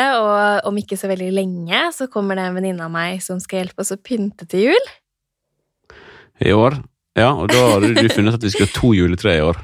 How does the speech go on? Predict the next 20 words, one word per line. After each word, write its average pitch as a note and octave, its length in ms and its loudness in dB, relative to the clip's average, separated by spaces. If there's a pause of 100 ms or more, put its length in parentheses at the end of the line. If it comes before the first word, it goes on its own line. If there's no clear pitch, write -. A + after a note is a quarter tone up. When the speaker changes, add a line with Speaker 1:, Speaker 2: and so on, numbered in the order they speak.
Speaker 1:
Vet A#3 220 -4
du A#3 60 -6
hva, B3 80 2
det B3+ 100 2
var A#3 120 -2
ikke B3+ 100 -2
jeg G3 160 -2
som G3+ 100 -12
fant G3+ 280 -4
ut F3+ 100 -8
det. G3+ 160 2
Eh, A3 320 -2
Speaker 2:
Nei. G3+ 400 -2
Speaker 1:
jeg E3+ 160 -8
kunne B3 140 0
gjerne E3 260 -4
hatt - 320 -16
mange, F3 240 -6
jeg, A3+ 140 0
altså. B3 240 -2